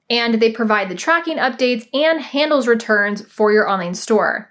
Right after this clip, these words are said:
So you can set it up all through Auto D S to where when a customer places an order on your online store,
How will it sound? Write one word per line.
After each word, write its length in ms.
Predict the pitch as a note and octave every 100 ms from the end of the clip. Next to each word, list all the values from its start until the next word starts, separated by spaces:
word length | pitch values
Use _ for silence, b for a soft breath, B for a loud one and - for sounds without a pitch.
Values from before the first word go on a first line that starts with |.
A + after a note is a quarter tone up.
| _
So 180 | - C4
you 180 | B3 C4+
can 200 | G#4+ G#4+
set 140 | E4
it 80 | D4
up 200 | B3+ -
all 360 | A3+ B3+ D4+ E4
through 160 | E4
Auto 180 | B3+ C4
D 180 | A#3 A3
S 380 | G3+ B3 C4 -
to 200 | - B3
where 420 | A3+ A3 G#3+ G#3+
when 120 | G#3+ G#3
a 80 |
customer 400 | G#3+ C#4+ D4 D#4+
places 320 | D#4 C4 C4+ D4
an 80 |
order 260 | C4+ B3 B3
on 220 | G3+ G3
your 220 | G#3+ F4+
online 280 | F4 D#4 C4
store, 400 | A3+ G#3+ F3+ F#3